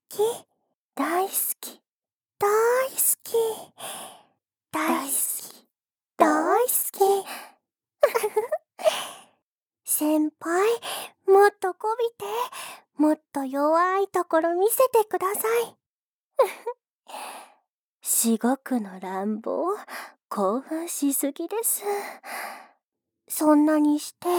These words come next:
Speaker 1: もう出しちゃうつもり満々なんですね。
Speaker 2: オナニー、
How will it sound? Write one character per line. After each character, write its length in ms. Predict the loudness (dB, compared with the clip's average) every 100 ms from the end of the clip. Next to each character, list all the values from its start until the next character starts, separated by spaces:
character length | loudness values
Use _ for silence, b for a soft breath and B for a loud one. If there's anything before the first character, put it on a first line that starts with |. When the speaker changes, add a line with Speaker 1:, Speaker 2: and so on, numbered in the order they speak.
| -2 B B B _ _ _
Speaker 1:
も 240 | 2 2 2
う 80 | -6
出 200 | -6 -4
し 100 | -4
ち 120 | -4
ゃ 140 | -6 -6
う 40 | -6
つ 140 | -6
も 240 | -2 0
り 260 | 0 -2 -2 B B B B -4
満 280 | -2 -2 -2
々 80 | -2
な 340 | -2 0 2 2
ん 60 |
で 120 | 2 0
す 200 | 0 -2
ね。 440 | 0 -2 -2 -10 _ _ _ _ _
Speaker 2:
オ 180 | -4 0
ナ 200 | 0 0
ニ 360 | -2 -2 -2
ー、 40 | -6